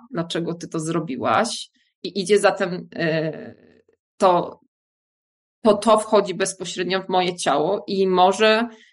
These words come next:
i bardzo często jest tak, że uderza w nasze narządy wewnętrzne i, y, także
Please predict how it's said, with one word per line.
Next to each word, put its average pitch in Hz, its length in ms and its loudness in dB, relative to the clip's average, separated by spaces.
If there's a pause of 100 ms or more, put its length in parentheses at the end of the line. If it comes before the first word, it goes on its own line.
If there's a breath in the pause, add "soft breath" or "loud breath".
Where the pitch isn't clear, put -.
i 190 80 -4
bardzo 185 320 4
często 175 480 -4
jest 196 260 -2
tak, 165 240 -2
że 175 180 -2
uderza 165 400 -2
w 185 60 -8
nasze 208 500 2 (460 loud breath)
narządy 247 380 6
wewnętrzne 170 1120 -4
i, 175 580 -2 (100)
y, 175 340 -4
także 190 500 -2